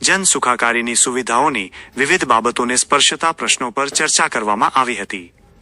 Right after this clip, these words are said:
સંકલન સમિતિની બેઠકમાં જિલ્લા કલેક્ટરે સંકલન સમિતિના અધિકારીઓને જનપ્રતિનિધિઓના પ્રજાલક્ષી પ્રશ્નો પર ચર્ચા કરી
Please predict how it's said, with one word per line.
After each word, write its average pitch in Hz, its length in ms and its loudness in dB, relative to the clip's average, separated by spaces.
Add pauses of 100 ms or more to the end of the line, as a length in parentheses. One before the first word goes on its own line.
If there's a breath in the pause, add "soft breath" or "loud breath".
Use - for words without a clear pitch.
(600)
સંકલન 214 500 0
સમિતિની 151 520 -2
બેઠકમાં 127 600 0
જિલ્લા 131 320 0
કલેક્ટરે 139 480 0
સંકલન 139 480 0
સમિતિના 135 640 0
અધિકારીઓને 120 680 0 (320 loud breath)
જનપ્રતિનિધિઓના 139 1040 0
પ્રજાલક્ષી 131 580 0
પ્રશ્નો 135 400 -2
પર 160 160 0
ચર્ચા 131 400 0
કરી 113 340 -2